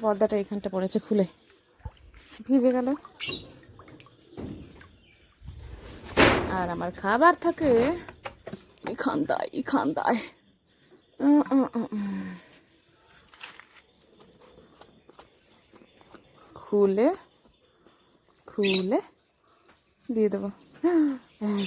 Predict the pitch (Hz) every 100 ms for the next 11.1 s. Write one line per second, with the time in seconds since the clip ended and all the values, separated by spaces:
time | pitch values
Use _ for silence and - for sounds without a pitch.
0 | - 190 180 - 185 175 - 180 202 -
1 | 202 254 - - _ _ - - - -
2 | 262 269 269 - 247 240 240 240 262 269
3 | 262 - 226 240 - - - - 214 220
4 | 330 370 359 349 320 277 277 285 254 285
5 | 294 220 202 233 349 - - 440 247 214
6 | 220 202 208 202 180 180 _ _ _ _
7 | _ _ _ - 285 311 359 370 _ _
8 | _ 285 294 285 269 - 311 311 302 330
9 | 403 _ _ _ _ _ _ - 262 285
10 | 330 320 - 277 262 - 294 294 294 -